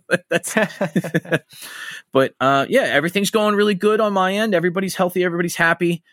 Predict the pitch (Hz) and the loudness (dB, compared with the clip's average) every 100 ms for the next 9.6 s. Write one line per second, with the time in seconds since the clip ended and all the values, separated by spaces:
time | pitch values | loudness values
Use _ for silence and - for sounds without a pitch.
0 | _ _ - 143 160 160 160 160 180 - | _ _ 0 4 4 2 0 0 0 0
1 | 202 214 202 196 185 175 202 240 _ _ | 0 0 0 2 2 4 2 -2 _ _
2 | 139 139 143 156 151 135 151 156 214 240 | -2 0 0 2 0 2 2 2 0 -6
3 | _ _ _ _ - 127 123 123 127 139 | _ _ _ _ 0 2 2 2 0 0
4 | 143 135 - 147 143 135 160 160 147 139 | 0 0 2 2 2 0 0 0 0 0
5 | - 156 160 147 156 160 196 208 _ _ | 0 2 0 2 2 2 0 -4 _ _
6 | _ _ _ 131 135 135 139 139 139 139 | _ _ _ -2 0 0 0 0 0 -2
7 | 143 143 - _ _ 170 233 - 320 247 | -4 -6 -10 _ _ -2 0 0 0 -2
8 | - 131 - _ 180 240 233 214 180 120 | -6 -20 -20 _ -4 0 2 2 2 0
9 | 98 226 254 254 240 170 | 2 0 2 2 2 2